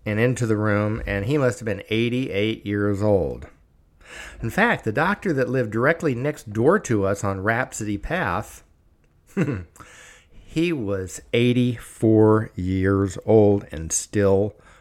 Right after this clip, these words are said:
practicing. And his stick was pain medicine. He was one of the big OxyContin drug pushers.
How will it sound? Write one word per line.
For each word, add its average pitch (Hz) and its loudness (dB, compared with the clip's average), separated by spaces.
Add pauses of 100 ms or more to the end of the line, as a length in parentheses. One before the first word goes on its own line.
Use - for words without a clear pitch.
(120)
practicing. 98 -2 (340)
And 95 -4 (240)
his 123 2 (220)
stick - -2
was 95 0
pain 147 0
medicine. 71 -6 (340)
He 131 2
was 117 4
one 110 0
of 107 0
the 98 -2
big 104 0 (100)
OxyContin 113 -2 (240)
drug 123 4
pushers. 65 -6